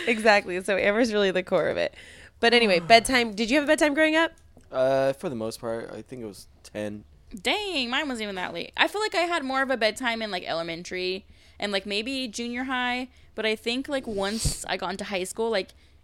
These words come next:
Speaker 2: you're kinda old enough to know
Speaker 1: Yeah.
Speaker 2: when you should be awake and when you should be in bed. Like, I was never late to school or anything,
Speaker 1: Right.
Speaker 2: but,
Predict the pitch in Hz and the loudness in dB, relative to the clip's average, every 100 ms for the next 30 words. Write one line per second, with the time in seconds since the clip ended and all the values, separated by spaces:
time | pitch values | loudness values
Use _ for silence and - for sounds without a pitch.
0 | - 339 - 427 466 - 226 240 247 247 | -4 -2 2 2 4 4 4 4 4 0
1 | 262 - 254 208 196 196 190 196 208 233 | 0 -2 -4 0 4 6 6 6 4 2
2 | 208 190 147 160 208 220 214 208 - 208 | 0 0 0 -2 0 0 0 -2 0 -2
3 | 185 196 175 170 175 196 185 175 175 - | 0 0 2 2 0 -2 -6 -6 -6 -8
4 | 170 180 175 170 180 170 160 160 185 214 | -8 -4 -2 -2 -6 -4 -2 -2 -2 -2
5 | 220 214 240 233 214 214 202 180 160 190 | 2 4 4 2 2 2 0 0 -4 -6
6 | - - 277 269 262 262 262 247 240 185 | -6 -4 -2 0 0 -2 -4 -2 4 6
7 | 214 202 - - | 6 4 0 -6